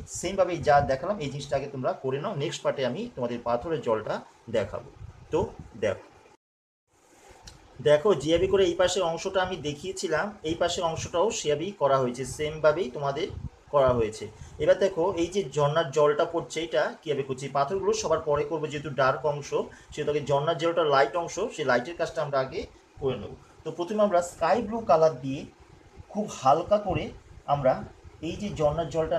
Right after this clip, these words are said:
নামছে, এই line ধরে আমরা হালকা করে আগে ঘষে নেব। খুব ধীরে ধীরে এই কাজটা কিন্তু তোমাদের করতে হবে, যেহেতু এখানে একটা ভাঁজ আছে, এই জায়গাটা, এইখান থেকে আমরা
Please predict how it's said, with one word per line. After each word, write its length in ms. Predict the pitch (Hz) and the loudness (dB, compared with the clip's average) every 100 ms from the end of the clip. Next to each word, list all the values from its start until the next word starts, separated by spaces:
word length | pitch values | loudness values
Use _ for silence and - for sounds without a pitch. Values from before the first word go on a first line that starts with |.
| 139 | 0
নামছে, 380 | 127 151 - 135 - 147 147 | -2 -2 -8 -14 -14 -8 -6
এই 80 | 147 - - _ _ _ - - - 131 127 | -8 -12 -20 _ _ _ -20 -20 -16 -2 0
line 240 | 120 160 175 | 2 0 -2
ধরে 160 | 175 151 - | -4 -4 -4
আমরা 200 | 127 - 131 | -6 -4 0
হালকা 260 | 120 131 160 | 2 0 -4
করে 160 | 135 143 214 - - - - - | -6 -8 -10 -16 -20 -20 -10 -2
আগে 160 | 123 123 - 131 120 | -2 -2 -8 -12 -6
ঘষে 260 | 135 - 117 | -6 -6 -8
নেব। 120 | 104 - - _ - - - - - - - - - - - - - - - - - - - - - _ - | -10 -12 -20 _ -16 -16 -16 -16 -16 -18 -20 -20 -20 -20 -20 -20 -18 -18 -20 -20 -20 -20 -20 -20 -20 _ -10
খুব 120 | 170 143 | -10 -6
ধীরে 180 | 139 160 165 | -6 -4 -4
ধীরে 160 | 147 196 - | -6 -8 -10
এই 60 | 147 143 | -2 0
কাজটা 240 | 135 151 147 | 0 -4 -10
কিন্তু 160 | 156 139 | -12 -6
তোমাদের 280 | 135 123 113 - - | -2 -2 -4 -10 -10
করতে 240 | 135 - 123 | -10 -6 -6
হবে, 160 | 104 - - - _ - - | -6 -8 -18 -20 _ -20 -8
যেহেতু 200 | 147 165 | -8 -6
এখানে 160 | 156 170 | -6 0
একটা 140 | 170 - | 0 2
ভাঁজ 220 | 147 165 156 165 | 4 4 6 0
আছে, 200 | - 151 - - | 0 -10 -12 -10
এই 80 | 147 135 | -8 2
জায়গাটা, 340 | 151 151 139 123 - - | 2 4 2 0 -2 -10
এইখান 200 | 127 156 160 | -8 -8 -8
থেকে 140 | - 139 | -4 -4
আমরা 160 | 127 | 0